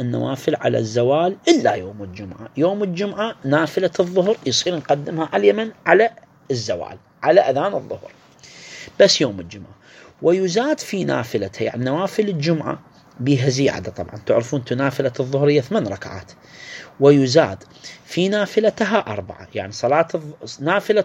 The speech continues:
الظهر هي ثمانية. ولأن اليوم يوم جمعة نضيف لها أربعة. أربعة وثمانية يساوي لنا اثناعش. نافلتها أربعة. أربع ركعات. اثنان منها للزوال. أي بعد الزوال يقصد. هاي منها للزوال يعني بعد الزوال.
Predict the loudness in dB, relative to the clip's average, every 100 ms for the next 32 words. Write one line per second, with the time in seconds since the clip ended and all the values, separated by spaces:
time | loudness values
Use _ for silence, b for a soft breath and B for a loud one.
0 | 0 2 4 4 4 4 2 2 2 -2
1 | -6 -10 -12 -18 B B B 2 4 6
2 | 6 4 4 2 2 2 2 2 2 0
3 | 0 -2 -2 0 4 4 4 2 2 4
4 | 4 2 0 0 2 2 4 0 2 0
5 | -2 -6 -4 -6 -8 -8 -4 -4 -4 -6
6 | -6 -8 -8 -16 -18 -20 B B B B
7 | -2 0 0 0 0 0 -2 -2 -2 -4
8 | -6 -4 2 4 2 -4 -6 -8 -18 -18
9 | -12 -12 -6 -4 -4 -2 -2 -2 -4 -2
10 | -2 0 0 0 0 -2 -2 0 2 0
11 | -2 -2 -6 -6 -12 -10 -6 -8 -8 -16
12 | -8 -6 -2 0 0 0 2 2 2 2
13 | 2 0 -10 -12 -14